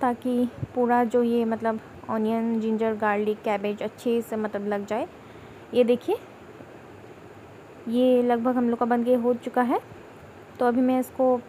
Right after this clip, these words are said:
निकाल लूँगी friends। और मैंने last में यहाँ पे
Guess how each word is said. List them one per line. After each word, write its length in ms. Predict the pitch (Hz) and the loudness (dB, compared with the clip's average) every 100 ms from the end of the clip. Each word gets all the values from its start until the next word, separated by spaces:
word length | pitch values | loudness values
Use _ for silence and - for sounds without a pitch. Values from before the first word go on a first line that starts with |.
| - - | -14 -8
निकाल 300 | 226 220 208 | -4 -2 0
लूँगी 240 | 214 214 | 0 -2
friends। 420 | 233 233 320 415 - | -2 -2 -4 -6 -8
और 200 | - 233 | 0 2
मैंने 460 | 240 247 240 240 240 - - - - - | 2 0 0 -2 -4 -12 -20 -20 -20 0
last 360 | 247 277 320 - | 8 8 6 -2
में 140 | 311 | 0
यहाँ 320 | 302 285 269 240 | 2 4 2 4
पे 280 | 262 262 | 4 4